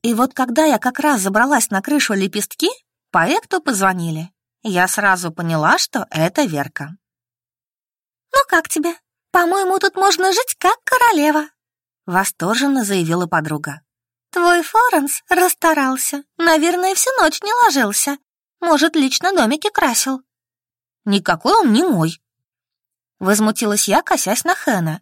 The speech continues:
и стараясь не называть адмирала по имени-фамилии. «У него, если что, есть любовница». «Была, была». «А ты откуда узнала?» «Хм, у меня свои источники связи. В общем, заходи, поболтаем.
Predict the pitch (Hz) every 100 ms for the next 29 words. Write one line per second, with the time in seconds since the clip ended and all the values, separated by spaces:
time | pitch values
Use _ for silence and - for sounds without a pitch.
0 | _ 269 - 214 254 277 262 262 262 254
1 | 339 240 190 180 202 202 330 415 262 202
2 | 220 277 - 339 170 165 175 - _ _
3 | _ _ _ 269 247 226 262 440 415 226
4 | 208 - 190 - 233 180 202 - 427 339
5 | 214 214 226 - 262 262 _ _ _ _
6 | _ _ _ _ _ - 403 523 480 214
7 | 349 494 539 539 320 302 - _ _ _
8 | _ _ 214 196 190 - 392 180 - 202
9 | 175 170 170 147 139 160 _ _ _ _
10 | - 392 302 226 208 220 _ _ - 349
11 | 330 339 339 - 349 359 302 - 392 440
12 | 466 440 370 - 269 254 262 269 _ 330
13 | 349 302 359 302 311 - 302 233 427 453
14 | 339 277 202 190 190